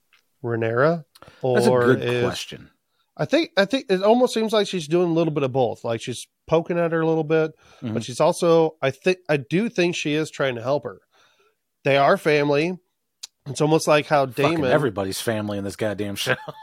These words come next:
Speaker 1: <laughs> Yeah. But I do think she's trying to give her some good advice.
Speaker 2: Mm-hmm.
Speaker 1: I mean, maybe the advice, her advice might not be true. Like, it's, it's coming from a place of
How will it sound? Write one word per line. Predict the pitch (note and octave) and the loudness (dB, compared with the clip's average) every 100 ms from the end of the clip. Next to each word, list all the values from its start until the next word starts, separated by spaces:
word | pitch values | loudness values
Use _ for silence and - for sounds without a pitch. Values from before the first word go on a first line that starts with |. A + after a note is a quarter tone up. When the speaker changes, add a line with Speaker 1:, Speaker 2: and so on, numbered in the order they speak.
| - _ _ _ - _ | -20 _ _ _ -20 _
Speaker 1:
<laughs> | |
Yeah. | D#3+ E3+ G3 D3+ D3 C3 - C#3+ - C#3 B2 _ _ _ _ - - C3+ - - _ | 2 4 4 2 0 -2 0 -2 -2 -8 -8 _ _ _ _ -20 -18 -18 -18 -20 _
But | D#3+ E3+ | 0 2
I | E3+ F3 | 4 4
do | F3 D#3 E3 G#3 | 0 -2 -2 0
think | G#3+ F#3+ A3 | 0 -2 -2
she's | G#3 F#3 F#3 | -4 -6 -6
trying | - - E3+ F#3 F#3 | -10 -2 0 0 -2
to | |
give | D#3+ F3 | -2 -2
her | F#3+ | -2
some | F#3+ G3 | -4 -6
good | F#3 G3+ | -4 -4
advice. | F#3+ G3 G#3 G#3+ G#3 - _ _ _ | -2 -2 -2 -4 -8 -18 _ _ _
Speaker 2:
Mm-hmm. | A2+ | -4
Speaker 1:
I | C3 | -2
mean, | C3 C#3 C#3+ C#3+ C#3 C3+ _ _ | 0 2 2 0 -2 -6 _ _
maybe | D#3 F3 | 2 4
the | F#3 | 2
advice, | D3 D#3 F3+ F3+ - - _ _ - | 2 4 4 2 -6 -18 _ _ -6
her | F3 F#3 | 2 2
advice | D#3+ - D3+ F3+ F3 | 2 0 0 0 -2
might | D3+ D3 C#3 - | -4 -2 -4 -8
not | C3 C3+ C#3 C3+ | -4 -2 -2 -6
be | B2+ B2 A#2 | -6 -4 -4
true. | - C3+ C#3+ | -2 0 0
Like, | C#3 A2+ A2+ | 2 0 0
it's, | A2+ - - - - - | -8 -10 -18 -20 -18 -8
it's | C3 | -6
coming | - E3+ E3+ | 0 2 2
from | D#3 D#3 | 0 0
a | C#3+ | -2
place | - C3 C3 - | 0 -2 -2 -4
of | A#2+ A2 | -4 -4